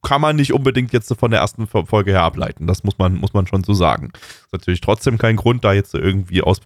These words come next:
Wut irgendwie da die negative Bewertungen zu geben und im Internet auszurasten. Das ist halt kindisch. Ähm, wenn's nicht euer Ding ist, dann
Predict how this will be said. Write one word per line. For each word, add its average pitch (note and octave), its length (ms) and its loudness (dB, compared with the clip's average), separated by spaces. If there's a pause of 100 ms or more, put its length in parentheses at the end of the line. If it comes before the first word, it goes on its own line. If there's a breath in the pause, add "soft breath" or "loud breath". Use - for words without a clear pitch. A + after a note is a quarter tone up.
Wut G#2+ 360 0
irgendwie G2 380 2
da F2+ 240 2
die E2 200 -6
negative F#2+ 480 -2
Bewertungen F#2+ 520 2
zu F#2 80 -4
geben F#2+ 300 0
und F2 100 2
im E2+ 100 0
Internet G#2 320 2
auszurasten. - 720 0
Das E2+ 140 -2
ist - 140 -16
halt D#2+ 160 0 (300)
kindisch. G#2 440 0 (580 loud breath)
Ähm, F#2 500 4
wenn's F2+ 200 -2
nicht G2 140 0
euer F#2+ 160 4
Ding F#2 160 2
ist, G#2+ 220 0
dann F2+ 280 2